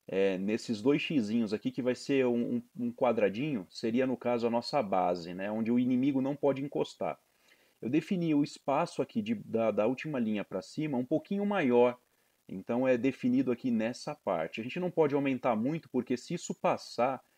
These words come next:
do tamanho da onde, é, a tela tem que ser gerada, porque o Atari ele foi projetado, amigos, pra, pra poder funcionar em televisor a tubo.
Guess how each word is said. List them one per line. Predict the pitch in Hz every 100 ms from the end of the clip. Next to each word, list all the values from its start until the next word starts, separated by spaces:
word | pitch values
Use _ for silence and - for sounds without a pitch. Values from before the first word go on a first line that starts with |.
| _ _ -
do | 113
tamanho | 139 117 117 120
da | 113
onde, | 110 123 131 131 127 107
é, | 95 107 104 98 92 82 - _ _ -
a | 98
tela | 113 107
tem | 117
que | 110
ser | - 101
gerada, | 95 90 127 107 - _ _ -
porque | 117 -
o | 135 143
Atari | 131 147 151
ele | 151
foi | -
projetado, | 143 143 131 120 - 139 131
amigos, | 104 95 101
pra, | - 107 104 101
pra | - 110
poder | 104 117 113 113
funcionar | 151 151 151 117 123
em |
televisor | 143 139 139 127
a | 160
tubo. | - 160 127